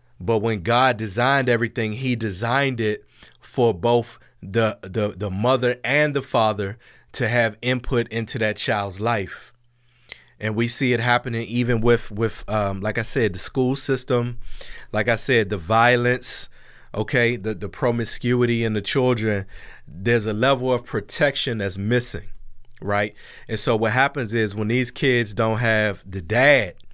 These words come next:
what the dad is supposed to offer, he's supposed to offer protection. He's supposed to offer provision,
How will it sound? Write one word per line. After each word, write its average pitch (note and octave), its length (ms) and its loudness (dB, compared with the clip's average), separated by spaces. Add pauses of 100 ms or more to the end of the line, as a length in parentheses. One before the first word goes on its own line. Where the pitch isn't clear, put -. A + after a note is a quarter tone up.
(540)
what A#2+ 300 0
the A#2 80 -6
dad B2 300 2
is A#2 140 -4
supposed A2 380 -4
to F#2 60 -8
offer, B2 420 2
he's A#2 180 -6
supposed A2+ 380 -4
to - 160 -4
offer A2 360 0
protection. B2 720 -4 (720)
He's B2 240 0
supposed A#2+ 400 0
to A2+ 120 -2
offer A2+ 380 2
provision, A#2+ 840 0